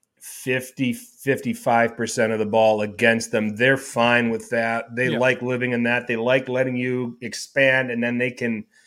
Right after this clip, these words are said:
Speaker 1: they can hit you hard going the other way. Um, and they were deadly at, they, they were deadly in the process. Um,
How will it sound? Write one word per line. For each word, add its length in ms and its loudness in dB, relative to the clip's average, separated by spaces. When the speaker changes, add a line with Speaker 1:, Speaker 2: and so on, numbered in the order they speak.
Speaker 1:
they 200 6
can 180 -4
hit 280 -2
you 80 -2
hard 360 2
going 220 0
the 100 -2
other 180 -2
way. 360 -8
Um, 540 0
and 160 -2
they 80 4
were 140 2
deadly 480 4
at, 80 0
they, 300 -4
they 140 -2
were 120 0
deadly 420 4
in 100 -2
the 60 -6
process. 800 -2
Um, 680 2